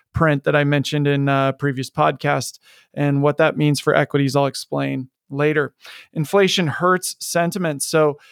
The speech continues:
stocks exhibited remarkable resilience in the face of a surprise attack on Israel and hotter inflation data than investors expected. Stock prices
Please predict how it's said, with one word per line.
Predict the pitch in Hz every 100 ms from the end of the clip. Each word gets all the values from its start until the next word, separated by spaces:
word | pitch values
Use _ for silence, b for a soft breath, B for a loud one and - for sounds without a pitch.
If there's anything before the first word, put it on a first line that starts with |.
| b b
stocks | - 185 185 214 220
exhibited | 165 185 190 185 156
remarkable | 156 160 175 185 190
resilience | 156 143 147 160 160 143
in | 156
the |
face | 139 160 151 160
of |
a | 147
surprise | - - 151 165 165
attack | 160 147 143 143 -
on | 147 143
Israel | 170 185 165 151 143 139
and | 143 139
hotter | - 165 170 190
inflation | 180 160 139 165 170 165 165
data | 147 147 143 139 b b b _
than | 156
investors | 151 143 151 - 139
expected. | 131 - - 156 - 135 _ _ _ _
Stock | - - 180 220 -
prices | - 165 170 165 160 156